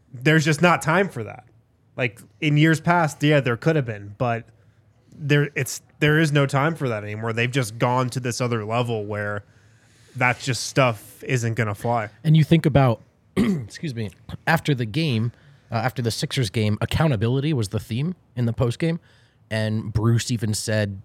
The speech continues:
Speaker 2: "That's something we've gotten way better at." 'Cause he was clipped kinda yelling at Porter in the huddle. And he, he told me, he was like, "I was mad at,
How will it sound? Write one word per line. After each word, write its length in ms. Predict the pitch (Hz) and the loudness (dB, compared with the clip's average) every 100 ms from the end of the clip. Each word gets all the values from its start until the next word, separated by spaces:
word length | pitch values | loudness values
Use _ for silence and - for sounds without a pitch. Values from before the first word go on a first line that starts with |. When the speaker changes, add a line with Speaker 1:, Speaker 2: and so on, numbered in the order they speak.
| - | -2
Speaker 2:
"That's 220 | 117 - | -2 -2
something 320 | 127 113 120 | -8 -4 0
we've 140 | 110 | 0
gotten 300 | 101 107 110 | 0 -2 -2
way 140 | 98 104 | -4 -4
better 360 | 90 101 110 120 | -4 -4 -4 -4
at." 180 | 139 143 _ _ _ _ _ _ - - | -6 -6 _ _ _ _ _ _ -14 -2
'Cause 240 | 135 107 | 0 -2
he 200 | - 214 | -2 2
was 160 | 220 143 | 4 2
clipped 420 | - 135 147 - | 2 0 0 0
kinda 180 | 147 131 | 0 2
yelling 340 | 110 113 120 | 2 2 2
at 120 | 104 | 0
Porter 440 | - 104 110 127 135 | -2 -2 -2 -4 -4
in 80 | 113 | -4
the 80 | 107 | -4
huddle. 340 | 104 113 135 - - _ - | -2 -2 -2 -4 -14 _ -2
And 100 | 110 | 2
he, 200 | 147 147 - | 4 2 -2
he 180 | 123 | -2
told 240 | 143 214 196 | 2 2 2
me, 80 | 117 | 2
he 60 | |
was 100 | 110 | 0
like, 80 | 131 | 0
"I 60 | 135 | 0
was 120 | 131 | 0
mad 460 | 135 151 143 - - | 2 2 -2 -6 -6
at, 200 | 123 113 | -4 -4